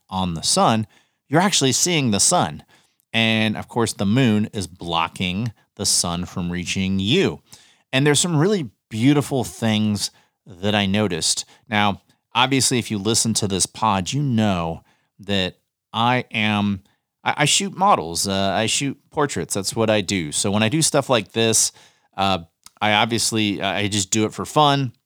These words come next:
I do it every now and then, but I don't do it for a living, and I don't take it super seriously. But,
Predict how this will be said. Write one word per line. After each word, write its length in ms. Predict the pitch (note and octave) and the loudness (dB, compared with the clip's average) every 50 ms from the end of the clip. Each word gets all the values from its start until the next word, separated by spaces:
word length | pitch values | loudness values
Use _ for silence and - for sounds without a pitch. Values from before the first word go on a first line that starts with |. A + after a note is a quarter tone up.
| _ _ _ _ _ _ _ _ - | _ _ _ _ _ _ _ _ -4
I 80 | A2+ G2+ | -2 0
do 160 | G#2+ A2 A2 | 2 2 2
it 80 | G2+ | 2
every 160 | G2 F#2 G2+ F#2 | 2 0 0 2
now 240 | G2 A#2+ C#3 C#3+ | 2 4 4 4
and 140 | C3+ C3 B2 | 4 4 4
then, 240 | A#2+ A2+ A2+ A2+ G#2+ | 2 2 2 2 0
but 140 | G2 A2+ A2 | 2 2 2
I 60 | A2 | 2
don't 380 | G2 B2 A2+ A2+ G#2 G#2 G#2 - | 2 2 0 0 0 -4 -6 -4
do 200 | G#2+ G2+ G2 G2 | -2 0 0 0
it 100 | - - | -2 -4
for 100 | - F2+ | -8 -8
a 60 | E2+ | -4
living, 480 | F#2 B2+ D#3 C#3 C#3 C3+ C3+ C3 B2 - - - - - - - | 0 0 2 2 2 0 0 -2 -4 -6 -8 -14 -20 -20 -8 -4
and 120 | G#2+ G#2+ | 0 0
I 100 | G#2+ G#2 | 2 2
don't 220 | G2 A2 G#2+ G2+ - | 2 0 -2 -2 -2
take 200 | - G#2 - A2+ | -4 -4 -4 -4
it 100 | F#2+ - | -2 0
super 340 | - - G#2+ F#2+ F2+ F2 E2+ | 0 0 0 -4 -4 -6 -4
seriously. 600 | - - - F3 F#3+ E3+ C#3 A2+ - G#2+ F#2+ F2+ | -2 0 0 2 2 2 2 2 2 0 0 -2
But, 300 | E2 - A2 G#2 G2 | -2 -2 0 0 0